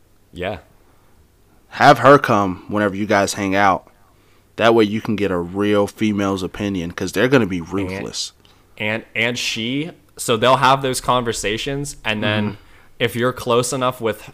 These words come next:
Speaker 1: with your good friend's girlfriend, then she's gonna tell you
Speaker 2: Oh, she
Speaker 1: everything
Speaker 2: gonna
Speaker 1: that that
Speaker 2: keep it
Speaker 1: girl said.
Speaker 2: one hundred.
Speaker 1: Yeah, one hundred, bro. I've had that so many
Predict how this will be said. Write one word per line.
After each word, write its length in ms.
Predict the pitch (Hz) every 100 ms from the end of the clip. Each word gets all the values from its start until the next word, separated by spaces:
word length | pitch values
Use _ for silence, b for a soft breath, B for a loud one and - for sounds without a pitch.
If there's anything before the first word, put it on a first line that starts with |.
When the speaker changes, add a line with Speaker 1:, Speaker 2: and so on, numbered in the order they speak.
| -
Speaker 1:
with 320 | 113 101 - _
your 460 | 110 107 110 101 95 _ _ 120
good 220 | 117 110
friend's 460 | - 104 104 104 -
girlfriend, 600 | 104 101 101 117 117 113
then 240 | 98 98
she's 280 | 92 123 113
gonna 140 | 123 101
tell 180 | 110
you 140 | 107 104 104
Speaker 2:
Oh, 100 | 117 117
she 140 | 147
Speaker 1:
everything 40 |
Speaker 2:
gonna 160 | 139 117
Speaker 1:
that 40 |
that 80 | - 98
Speaker 2:
keep 20 |
it 60 | -
Speaker 1:
girl 160 | 104
said. 60 | 92
Speaker 2:
one 60 | 110
hundred. 240 | 104 - b -
Speaker 1:
Yeah, 180 | - 98
one 240 | 101 107
hundred, 500 | - - 123 117 104
bro. 320 | 104 104 110
I've 180 | - 117
had 140 | 123 120
that 220 | 120 -
so 280 | - - 120
many 200 | 113 113